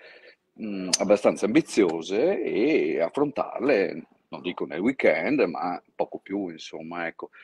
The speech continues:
Io, mm, nel duemiladiciannove feci il Cammino in Santiago, mm, lo feci tutto, tutto il francese,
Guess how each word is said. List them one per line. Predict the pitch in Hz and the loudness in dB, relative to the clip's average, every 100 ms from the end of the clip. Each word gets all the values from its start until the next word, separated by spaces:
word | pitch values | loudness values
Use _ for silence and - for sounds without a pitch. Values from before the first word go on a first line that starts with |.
| - - | -20 -12
Io, | - 101 95 - - | 0 4 4 2 -12
mm, | 95 67 | -12 -10
nel | 104 | -6
duemiladiciannove | 101 95 98 101 98 - 95 95 90 85 | -2 0 2 0 0 -6 -6 -4 -2 -2
feci | - 82 - | -2 -4 -2
il | 92 90 87 82 80 78 | -2 0 2 2 2 0
Cammino | 92 92 95 | -2 -2 -4
in | |
Santiago, | 87 107 104 110 87 80 85 98 139 - 92 | -2 -4 2 4 6 4 2 2 2 0 -6
mm, | 90 85 80 78 - - 67 | -8 -8 -8 -10 -12 -14 -12
lo | 87 | -10
feci | - 107 110 | -8 -8 -6
tutto, | - 95 - 104 | -8 -6 0 -2
tutto | - 107 | 0 -2
il | 98 | 2
francese, | 113 - 98 80 92 117 | 0 2 2 2 0 -2